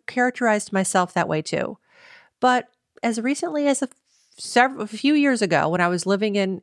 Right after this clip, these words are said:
Los Angeles, I was going on dates with guys just because they were tall. So I did have to do a little self-inventory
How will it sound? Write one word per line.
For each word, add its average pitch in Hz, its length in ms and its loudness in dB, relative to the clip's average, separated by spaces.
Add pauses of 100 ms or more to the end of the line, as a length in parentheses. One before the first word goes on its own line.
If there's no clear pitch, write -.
Los 190 220 0
Angeles, 165 560 -2
I 185 60 2
was 185 140 0
going 208 280 -2
on 233 100 -4
dates 202 280 -2
with 196 120 -4
guys 180 320 0
just - 400 0
because 185 320 0
they 175 140 0
were 165 100 -2
tall. - 400 -6 (640)
So 220 220 2
I 208 160 2
did 247 220 -2
have 254 220 0
to 240 100 -2
do 202 200 0
a - 20 2
little 202 360 0
self-inventory 175 1000 -2